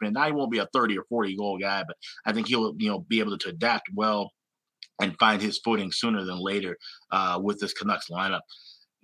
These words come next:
Like you said, Edmonton's a team that I've had circled, uh, even before they made the trade to get Duncan Keith, uh, as a team that's gonna be, you know, trending to the over. But once they added him as well, I,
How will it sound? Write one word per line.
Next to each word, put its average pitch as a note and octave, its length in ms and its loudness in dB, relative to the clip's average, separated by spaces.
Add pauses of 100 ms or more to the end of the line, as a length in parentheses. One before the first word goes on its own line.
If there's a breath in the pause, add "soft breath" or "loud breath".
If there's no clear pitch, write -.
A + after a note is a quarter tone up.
Like A#2+ 120 2
you A2 60 -2
said, B2+ 200 6
Edmonton's C3+ 480 4
a A2 60 0
team C3 300 4
that G#2+ 100 8
I've A#2 160 8
had A#2 240 4
circled, A#2+ 460 2
uh, G#2 220 -8 (440)
even C#3+ 280 4
before C#3+ 360 2
they A2+ 140 6
made G#2+ 240 4
the F#2+ 60 -4
trade A2 420 4 (280 loud breath)
to A#2 100 0
get G2+ 180 2
Duncan F#2 340 0
Keith, A2+ 360 0 (360 loud breath)
uh, F#2 440 2
as G2 100 -2
a F2+ 60 -8
team A2 180 0
that's F2+ 120 -4
gonna G2+ 140 -2
be, F#2+ 320 -2
you G2 60 -4
know, F2+ 160 -2
trending G#2+ 280 0
to - 100 -4
the F2+ 100 -2
over. F#2+ 400 0 (420 soft breath)
But F2 100 -2
once B2+ 180 6
they A#2 120 4
added G#2+ 280 2
him G#2 220 2
as F2+ 120 -4
well, G2+ 260 2
I, G2+ 180 2